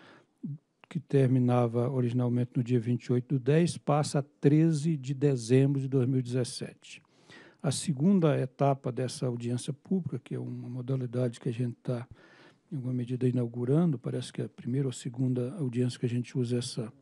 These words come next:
dinâmica, que passa do dia, o término dessa segunda etapa estava, é, para o dia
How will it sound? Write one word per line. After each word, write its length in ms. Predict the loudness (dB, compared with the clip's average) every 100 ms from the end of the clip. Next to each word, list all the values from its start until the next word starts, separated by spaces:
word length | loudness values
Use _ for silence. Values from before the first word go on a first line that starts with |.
| -4
dinâmica, 800 | 2 6 10 10 10 6 2 0 -6 -14 -16 -20 -20 _ _ -4
que 120 | -4
passa 560 | 2 4 6 4 2 2
do 180 | 0
dia, 500 | 0 4 6 6 4 -4 _ _ -8
o 80 |
término 460 | 2 6 8 8 6
dessa 360 | 2 0 0 -4
segunda 500 | -2 0 2 2 0 -2
etapa 560 | -4 0 2 2 0
estava, 520 | -4 -2 -2 -2 -4 -8 _ -20 _ _
é, 480 | -2 0 0 -2 -6 -4
para 140 | 0 2
o 120 | 0
dia 580 | 0 2 4 2 0